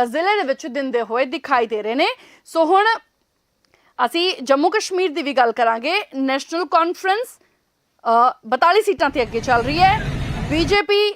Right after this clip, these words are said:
ਚੌਬੀ ਸੀਟਾਂ ਤੇ ਅੱਗੇ ਚੱਲ ਰਹੀ ਹੈ, ਪੀਡੀਪੀ ਚਾਰ ਸੀਟਾਂ ਤੇ ਅੱਗੇ ਚੱਲ ਰਹੀ ਹੈ, ਕਾਂਗਰਸ ਨੇ ਸੱਤ ਸੀਟਾਂ ਤੇ ਬੜਤ ਬਣਾ ਲਈ, ਇੱਕ ਸੀਟ ਦਾ ਵਾਧਾ ਹੋ ਗਿਆ ਕਿਉਂਕਿ ਹੁਣ ਤੋਂ ਕੁਛ ਮਿੰਟ ਪਹਿਲਾਂ ਅਸੀਂ ਜਦੋਂ ਦੱਸਿਆ ਸੀ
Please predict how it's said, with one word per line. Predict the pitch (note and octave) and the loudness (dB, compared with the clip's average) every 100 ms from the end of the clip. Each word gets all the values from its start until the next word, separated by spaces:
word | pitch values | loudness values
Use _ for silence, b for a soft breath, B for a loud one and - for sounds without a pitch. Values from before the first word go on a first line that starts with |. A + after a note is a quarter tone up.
| _ - | _ -2
ਚੌਬੀ | E4 D#4+ F#4 | 2 2 2
ਸੀਟਾਂ | D#4 C4 C4 | -2 -2 0
ਤੇ | B3+ | 0
ਅੱਗੇ | A3+ A3+ | -2 -2
ਚੱਲ | A3 A3+ A3+ | 0 0 0
ਰਹੀ | B3+ | 0
ਹੈ, | E4 | 0
ਪੀਡੀਪੀ | - B3 A#3 A3+ D4+ | 0 -10 -8 -8 -10
ਚਾਰ | C#4+ A#3 A3+ | -2 0 0
ਸੀਟਾਂ | A3 B3 A3+ | -2 -6 -4
ਤੇ | A#3 | -4
ਅੱਗੇ | A3 A#3 | -6 -8
ਚੱਲ | A#3 B3 | -6 -4
ਰਹੀ | B3+ | -4
ਹੈ, | C#4 | -6
ਕਾਂਗਰਸ | - A3+ A#3 A#3+ D#4 - | 0 2 2 -2 -8 -8
ਨੇ | C#4 C#4+ | -14 -14
ਸੱਤ | - A#3 A#3 C#4 A3+ | -6 -6 -6 -12 -16
ਸੀਟਾਂ | A#3+ G3+ A3 | -18 -10 -10
ਤੇ | G#3 A3+ | -8 -10
ਬੜਤ | G3+ G#3+ _ | -6 -6 _
ਬਣਾ | G3+ G3 | -12 -10
ਲਈ, | G#3 C4 | -10 -10
ਇੱਕ | B3+ | -10
ਸੀਟ | - A3 A3 | -12 -8 -6
ਦਾ | |
ਵਾਧਾ | G3+ G3 A3+ | -6 -4 -6
ਹੋ | A#3+ A#3 | -6 -8
ਗਿਆ | C4 | -10
ਕਿਉਂਕਿ | A#3 - | -12 -12
ਹੁਣ | A#3 A3 | -10 -10
ਤੋਂ | A3+ | -10
ਕੁਛ | A3 A3 B3 | -12 -12 -14
ਮਿੰਟ | A3+ - | -14 -8
ਪਹਿਲਾਂ | B3 D4+ F#4 B B B B - | -4 0 -2 B B B B -4
ਅਸੀਂ | B3+ | -4
ਜਦੋਂ | B3+ B3 | -4 -2
ਦੱਸਿਆ | A#3 - E4 | -2 0 0
ਸੀ | E4 G4 | 0 -2